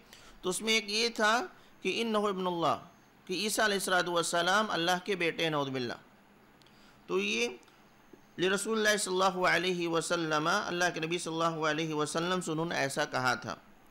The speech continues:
और उन्होंने दलील भी कहाँ से ली थी? कुरान से ली थी। अल्लाह, ईसा अलैहिस्सलातु वस्सलाम अल्लाह के बेटे हैं, इसकी दलील उन्होंने कुरान से ली थी।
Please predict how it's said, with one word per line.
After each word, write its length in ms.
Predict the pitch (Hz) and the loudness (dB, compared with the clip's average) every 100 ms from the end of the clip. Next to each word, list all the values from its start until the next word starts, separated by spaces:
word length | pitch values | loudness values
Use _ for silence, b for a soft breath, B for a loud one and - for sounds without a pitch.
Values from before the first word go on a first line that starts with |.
| B B B B B | B B B B B
और 480 | 165 214 262 381 - - - - - - - - - - - - 170 | 2 4 4 0 -8 -20 -20 -20 -20 -20 -20 -20 -20 -20 -20 -10 -2
उन्होंने 480 | 190 254 269 233 | 2 2 2 0
दलील 500 | 196 180 185 233 269 | 0 0 0 0 0
भी 120 | 262 254 | -2 -2
कहाँ 300 | 233 208 220 | 0 2 2
से 140 | 214 | 0
ली 180 | 190 175 | 0 0
थी? 160 | 180 214 | -2 -2
कुरान 360 | 220 226 254 | 2 4 4
से 140 | 247 208 | 2 -2
ली 160 | 170 | -2
थी। 200 | 143 113 - - - - - - - - - - - - - - - - - - | -4 -8 -12 -18 -20 -20 -20 -20 -20 -20 -20 -20 -20 -20 -20 -20 -20 -20 -16 -2
अल्लाह, 600 | 160 170 190 196 - - | 0 2 2 2 0 -4
ईसा 280 | - 202 262 | -2 -2 2
अलैहिस्सलातु 480 | 220 196 175 170 156 | 2 2 2 0 2
वस्सलाम 600 | 165 - 170 165 190 233 - | 0 0 2 4 2 2 0
अल्लाह 340 | 165 180 196 | 2 4 2
के 180 | 190 175 | 0 0
बेटे 380 | 160 165 214 220 | 0 0 0 0
हैं, 320 | 202 196 240 - B B B - | 0 -2 -4 -8 B B B -4
इसकी 380 | 180 - 208 190 | -2 -2 -2 0
दलील 440 | 180 175 214 233 | 2 2 2 2
उन्होंने 340 | 214 208 233 233 | 2 2 0 -2
कुरान 420 | 208 208 254 320 | 2 4 4 2
से 160 | 277 | 0
ली 160 | 220 185 | 0 0
थी। 220 | 123 117 | -2 -8